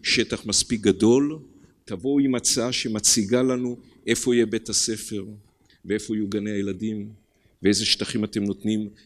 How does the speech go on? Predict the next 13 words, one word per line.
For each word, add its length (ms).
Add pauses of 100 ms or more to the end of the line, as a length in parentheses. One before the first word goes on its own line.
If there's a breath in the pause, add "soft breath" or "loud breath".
לחניות, 920 (240 soft breath)
ואיזה 220
שטחים 380
אתם 180
נותנים 320
לגנים 400
פתוחים, 680 (840)
משום 280
שהראייה 520
שלי 240
בסופו 500
של 180
דבר 400